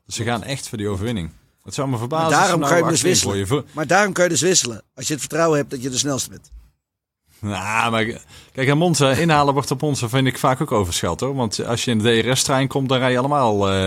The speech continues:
Speaker 1: hè, met de D R S open. Dan zie, dat zie je in het begin van de race vaak, dat je, eh, ook al ben je sneller, ja, dat lange rechte stuk, dan is inhalen in één keer weer een stuk lastiger, hoor. Dat,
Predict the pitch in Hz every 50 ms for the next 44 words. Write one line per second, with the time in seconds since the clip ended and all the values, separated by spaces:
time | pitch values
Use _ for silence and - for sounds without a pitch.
0 | 92 92 92 90 87 92 95 95 120 131 123 107 107 92 107 101 98 92 92 95
1 | 90 - 95 92 101 92 117 117 113 113 107 - 117 98 95 101 92 95 117 110
2 | - 139 131 123 123 123 120 120 120 110 - - - - - - _ - 110 110
3 | 104 117 127 120 104 113 107 107 120 131 131 - - 143 123 127 139 135 - 117
4 | 113 110 107 - 127 117 113 113 113 113 110 131 - _ _ _ - - 104 104
5 | 92 107 123 - 120 104 117 117 110 - - 120 117 120 135 143 - - - -
6 | - 123 120 104 95 92 92 92 90 101 98 120 123 120 110 107 113 98 - -
7 | - - 151 135 127 123 - - _ _ _ _ _ _ _ _ _ _ _ _
8 | _ _ _ _ _ _ _ _ _ _ _ _ _ _ - - 131 127 120 113
9 | 123 127 127 123 113 110 113 113 113 113 104 110 107 107 - - 120 101 120 131
10 | 123 - - - 85 85 113 143 160 135 110 104 101 - -